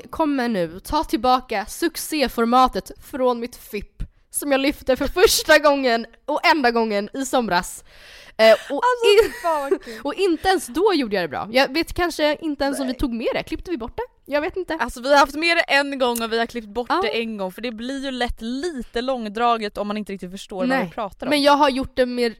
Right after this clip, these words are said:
Speaker 1: jag kommer göra det rättvisa nu. Och för er som inte
Speaker 2: Ja,
Speaker 1: förstår
Speaker 2: bra.
Speaker 1: vad jag menar så hade jag då någon idé om att jag som den TikTok-älskande personen jag är skulle lyfta några godingar från mitt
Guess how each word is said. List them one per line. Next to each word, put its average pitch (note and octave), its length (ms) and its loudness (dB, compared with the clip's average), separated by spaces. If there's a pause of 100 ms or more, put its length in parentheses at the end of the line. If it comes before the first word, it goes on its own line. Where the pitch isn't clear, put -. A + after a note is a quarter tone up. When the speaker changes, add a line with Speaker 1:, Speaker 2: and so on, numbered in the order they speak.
(100)
Speaker 1:
jag C4 280 -2
kommer B3+ 220 -2
göra B3 160 0
det A3+ 80 0
rättvisa G#3+ 420 -6
nu. D3+ 160 -10
Och - 160 -4
för C#4 80 -4
er C#4 140 2
som C4 180 -8
inte C4 240 -8
Speaker 2:
Ja, A#3+ 60 -4
Speaker 1:
förstår A#3 120 0
Speaker 2:
bra. B3 80 -2
Speaker 1:
vad B3 80 0
jag B3 80 -2
menar C#4+ 580 -2 (400)
så B3+ 500 0 (140)
hade B3 320 -2
jag A#3 220 4
då G#3 100 0
någon G#3+ 180 0
idé C4+ 420 0
om A3 200 -2
att G#3 140 -4
jag A#3+ 460 2
som G#3 380 -6
den F#3+ 440 -6
TikTok-älskande G3 1080 -6 (480)
personen F#3 380 -8
jag F3 140 -4
är D4+ 180 6 (240)
skulle - 260 -2
lyfta B3+ 440 -2
några G#3+ 220 -2
godingar G#3 960 -4
från G3 260 -8
mitt - 340 -12